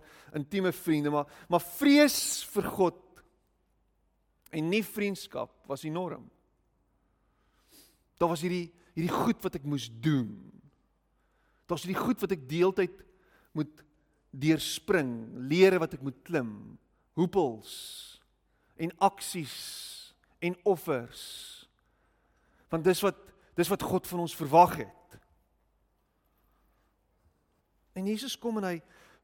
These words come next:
vee al daai goed net so weg van die tafel af en hy sê, "Ek wil met jou in 'n vriendskapsverhouding wees. Daar moenie hierdie spanning tussen my en jou wees nie."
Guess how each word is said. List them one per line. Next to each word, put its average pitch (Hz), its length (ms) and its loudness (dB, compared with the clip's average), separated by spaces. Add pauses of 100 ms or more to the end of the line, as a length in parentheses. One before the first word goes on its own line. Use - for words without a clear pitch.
(140)
vee 240 140 -4
al 254 160 4
daai 262 100 -2
goed 220 160 -4
net 214 100 -2
so 180 140 -4
weg 123 200 0
van 175 120 -4
die 165 80 -10
tafel 139 360 -4
af - 80 -16
en 147 80 -8
hy - 40 -12
sê, 165 160 -6 (560)
"Ek 240 160 -6 (120)
wil 202 240 -4
met 160 180 -8
jou 143 380 -6
in 131 80 -10
'n 127 60 -12
vriendskapsverhouding 123 1300 -10
wees. - 480 -20 (1300)
Daar 190 180 0
moenie 233 380 2
hierdie 180 200 -4
spanning 175 760 -6
tussen 139 280 -12
my 120 180 -8
en 117 60 -8
jou 110 160 -10
wees 101 320 -18
nie." - 220 -20